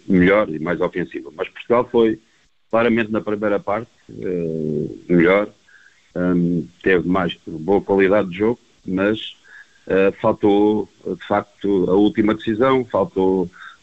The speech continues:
por vezes, é, uma má, houve uma má opção. E, e, e levou a que Portugal não, não conseguisse materializar a superioridade da primeira parte. Na segunda parte manteve-se o ascendente, mas penso que a partir de determinado momento a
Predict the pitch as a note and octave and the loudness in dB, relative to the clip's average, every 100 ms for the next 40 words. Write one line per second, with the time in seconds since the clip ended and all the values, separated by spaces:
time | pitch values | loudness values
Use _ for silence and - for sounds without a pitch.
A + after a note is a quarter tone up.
0 | - F#2+ F2+ G2 F2 - - _ - F2+ | 0 2 4 2 0 -8 -12 _ -4 0
1 | F2+ E2 - G2+ F#2 F2+ F2 F2 F2 - | 0 0 -2 0 2 4 2 2 0 -4
2 | - F#2 F2+ F#2 - _ _ F#2+ F2+ E2 | -2 0 2 0 -2 _ _ 2 2 2
3 | F#2 F2 F2 E2+ E2 - - C#2+ C2+ - | 0 2 2 2 0 -2 -6 -6 -8 -18
4 | - - - - E2+ E2 - F2 E2+ E2 | -18 -18 -6 0 2 2 -2 0 4 4
5 | C2+ D#2 D#2 D#2 D#2 D2 F2 E2+ F2 F#2 | 2 -4 -6 -10 -12 -16 -10 -2 2 4
6 | F2 - - E2+ F2 E2 D#2+ D2+ C#2+ C#2+ | 2 -4 -6 0 2 2 2 0 -4 -2
7 | E2 - E2+ - - - E2+ - E2+ E2+ | -2 0 -2 0 -2 0 -2 2 2 2
8 | D#2+ E2+ E2 - - - - F#2 - E2 | 2 2 0 -4 -20 -18 -4 -4 -2 0
9 | F#2 F2+ F#2 F#2 F2+ F2+ F#2 F2 F#2 F2 | 2 4 4 2 0 0 0 0 0 0
10 | D#2 C#2+ _ - - - - _ - C#3 | -2 -4 _ -20 -18 -20 -20 _ -2 -2
11 | - C3+ C#3 C#3+ A#2 - G2+ F#2 A2 A2+ | 2 2 2 0 -2 0 0 2 2 0
12 | - A2 A2+ A2 G#2+ B2+ B2 C3+ B2 - | -2 -2 0 2 2 2 0 -2 -2 -2
13 | C3 C3+ - - C3 C3 C3+ B2 A#2+ A#2 | 0 0 -2 -6 0 2 4 2 0 -2
14 | B2+ A#2 A2+ A2+ A2 A2+ G#2 G2+ A#2 A2+ | 0 0 2 2 4 2 0 0 -2 2
15 | G2+ F#2+ F#2 | 2 2 0